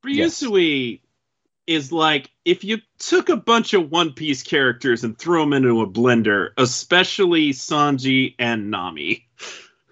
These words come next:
Speaker 2: and a dash of Frankie.
Speaker 1: <laughs> Yeah, he, a little bit of cola.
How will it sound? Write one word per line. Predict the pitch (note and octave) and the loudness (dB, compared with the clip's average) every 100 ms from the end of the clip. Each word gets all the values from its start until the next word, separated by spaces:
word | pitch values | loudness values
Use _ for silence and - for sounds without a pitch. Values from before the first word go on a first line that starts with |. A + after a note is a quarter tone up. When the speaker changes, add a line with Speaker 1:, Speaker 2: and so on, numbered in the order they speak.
| _ _ _ _ _ _ - | _ _ _ _ _ _ -2
Speaker 2:
and | A#2 | 0
a | G2+ | -2
dash | F#2 - B2 C3+ | -4 -2 -2 -2
of | B2 - | -6 -10
Frankie. | G2+ D#2+ - - - _ _ _ _ - _ _ | -12 -12 -16 -20 -20 _ _ _ _ -20 _ _
Speaker 1:
<laughs> | D3 - F3+ - F#3 - F#3 - C4+ - - - _ - E3 | -10 0 2 4 2 2 -2 -2 -10 -10 -14 -20 _ -20 -4
Yeah, | C#3+ D3 D3 C#3+ C#3 D3 D3 | 2 6 6 6 4 0 -4
he, | C#3+ D3+ A#2+ | -10 -12 -10
a | C3 | -8
little | C#3 D3+ | -6 -6
bit | D3 C#3 | -4 -6
of | B2 | -6
cola. | - B2 C3 D3 D#3+ | -6 -4 -4 -4 -8